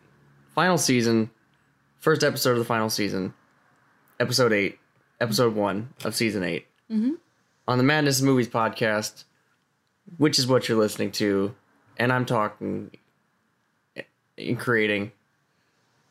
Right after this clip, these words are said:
Speaker 1: live a-, as I'm talking. <laughs> It's late and we're a little slap happy. It's gonna be fun.
Speaker 2: <laughs>
Speaker 1: It's premiere night.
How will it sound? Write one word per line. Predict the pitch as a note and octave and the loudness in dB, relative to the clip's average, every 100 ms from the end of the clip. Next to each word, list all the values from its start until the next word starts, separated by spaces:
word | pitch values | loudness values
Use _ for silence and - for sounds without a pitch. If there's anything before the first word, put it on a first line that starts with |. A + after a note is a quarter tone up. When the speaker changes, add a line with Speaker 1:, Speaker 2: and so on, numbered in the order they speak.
| _ _ _ _ _ _ - | _ _ _ _ _ _ -2
Speaker 1:
live | G#2+ G#2 G2+ - - _ | 0 2 0 -2 -12 _
a-, | - - - | -10 -10 -6
as | G#2 G#2 | -6 -4
I'm | G2+ | -6
talking. | G2+ A2+ - F2+ G#2+ | -6 -10 -8 -10 -10
<laughs> | _ - - - - - C3 E4+ F#4 - - F#4 _ _ _ _ _ _ _ _ _ _ _ _ - | _ -8 -6 -6 -10 -8 0 0 -2 -16 -14 -16 _ _ _ _ _ _ _ _ _ _ _ _ -2
It's | B3 D4+ - - - - - A3 F#3+ - - D#3 | 0 2 0 -2 -20 -16 -10 -4 -2 0 0 2
late | E3 D3 C#3+ | 4 4 4
and | C#3 | 4
we're | C3+ | 6
a | |
little | B2+ A#2 | 4 4
slap | - A2 G#2+ | 2 0 0
happy. | G#2 F#2+ G#2 | -2 0 -2
It's | - | 0
gonna | A2 | -2
be | G2 | -2
fun. | G2 F#2+ F2+ - | -4 -4 -4 -4
Speaker 2:
<laughs> | - A4 - - C#5+ - _ _ _ - - - - - | 0 0 0 -6 -8 -10 _ _ _ -20 -10 -8 -8 -4
Speaker 1:
It's | C3 - | -2 -2
premiere | - C#3 C#3 B2 | 0 2 4 4
night. | A2 G2 | 2 0